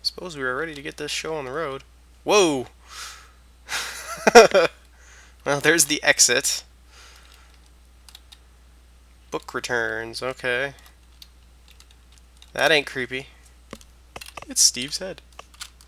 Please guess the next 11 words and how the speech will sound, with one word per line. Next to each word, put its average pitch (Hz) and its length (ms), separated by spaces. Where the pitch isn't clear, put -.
So - 200
it - 180
looks - 200
like - 140
we 139 80
can 147 340
go 131 140
in 127 80
here. 127 220
Carpeting. 135 600
Reception. 170 1120